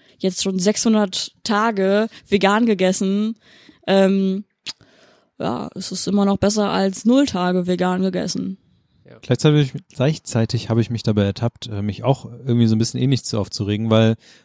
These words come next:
Speaker 3: äh, am Montag wollte ich zum Baumarkt
Speaker 1: Mhm.
Speaker 3: und in Bremen ist es ja mittlerweile so, dass wenn du mit dem Auto, also ich hab noch, kann zum Beispiel noch, äh, Steffis Auto nutzen. Ja, aber dann f-, bewegst du dich automatisch <laughs> in den Stau der Hölle.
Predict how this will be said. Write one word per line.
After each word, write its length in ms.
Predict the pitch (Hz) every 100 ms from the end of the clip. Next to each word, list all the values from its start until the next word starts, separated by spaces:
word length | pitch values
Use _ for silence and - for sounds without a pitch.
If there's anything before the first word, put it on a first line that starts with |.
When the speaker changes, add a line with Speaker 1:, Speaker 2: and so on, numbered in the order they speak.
| _ 117
Speaker 3:
äh, 60 | 107
am 100 | 113
Montag 360 | 117 151 156 -
wollte 380 | 135 123 131 135
ich 360 | 120 117 - -
zum 420 | - 113 104 98
Baumarkt 460 | 95 165 123 170 - _ _
Speaker 1:
Mhm. 60 | _ _ _ _ -
Speaker 3:
und 200 | 120 123
in 180 | 117
Bremen 240 | 113 135 156
ist 80 | 131
es 60 |
ja 60 | 131
mittlerweile 360 | 131 120 120
so, 160 | 117 120
dass 180 | 117 -
wenn 100 | 123
du 40 |
mit 120 | 113 107
dem 120 | 113
Auto, 480 | 120 143 147 147 147
also 140 | 107
ich 120 | 104
hab 120 | 120 -
noch, 260 | 107 - _ _ _ _ _ 185
kann 200 | 113 104
zum 140 | 107
Beispiel 160 | 101 98
noch, 140 | 95
äh, 100 | 113
Steffis 340 | 98 104 90 104
Auto 200 | 143 190
nutzen. 340 | 151 - 156 - - _ _ _ _ _ _ _ _ _ _
Ja, 200 | 127 139
aber 200 | 104 104
dann 100 | 107
f-, 180 | 107 -
bewegst 440 | - 117 127 151 -
du 40 |
dich 160 | 123 -
automatisch 580 | 135 135 120 127 127 131
<laughs> 0 |
in 120 | 123
den 220 | 117 110
Stau 380 | - 110 127 139
der 180 | 123 139
Hölle. 340 | 180 101